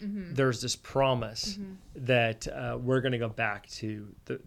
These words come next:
Speaker 2: our land, the
Speaker 1: Mm-hmm.
Speaker 2: land that God has given to us. And, you know, at that point, things are going really, really well for Joseph in Egypt. And, you know, he's, he's a ruler. He's ruling over the land. He's number two in command. And,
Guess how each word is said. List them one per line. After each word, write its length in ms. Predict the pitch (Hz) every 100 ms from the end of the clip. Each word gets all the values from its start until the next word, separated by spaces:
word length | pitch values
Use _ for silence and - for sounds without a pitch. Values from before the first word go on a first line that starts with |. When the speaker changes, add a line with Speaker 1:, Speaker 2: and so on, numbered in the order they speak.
| - - -
Speaker 2:
our 160 | 143 127
land, 340 | 113 104 - -
the 60 | 208
Speaker 1:
Mm-hmm. 80 | 135
Speaker 2:
land 200 | 131 120
that 80 | 110
God 200 | 123 110
has 100 | 110
given 300 | - 107 113
to 180 | 110 -
us. 280 | 110 117 - - - - -
And, 440 | 165 151 147 139 127 - _ - - -
you 160 | 220
know, 80 | 202
at 100 | 196
that 220 | 220 226 -
point, 340 | 196 170 -
things 220 | 175 190
are 40 | 175
going 420 | 170 151 131 113
really, 300 | 123 156 160
really 300 | 135 143 135
well 560 | 110 113 139 123 107 - - -
for 220 | - 143
Joseph 600 | 123 123 110 - 123 - -
in 140 | 143
Egypt. 460 | 117 110 90 - -
And, 240 | - - -
you 60 | -
know, 180 | 120 127
he's, 500 | 131 135 131 - -
he's 220 | 127 165
a 80 | 165
ruler. 500 | 127 147 214 131 104
He's 220 | 110 135
ruling 380 | 123 160 170 160
over 180 | 160 151
the 100 | 151
land. 260 | 156 139
He's 160 | 110 120
number 200 | 135 135
two 180 | 131 147
in 100 | 135
command. 520 | 123 123 156 196 196
And, 180 | 131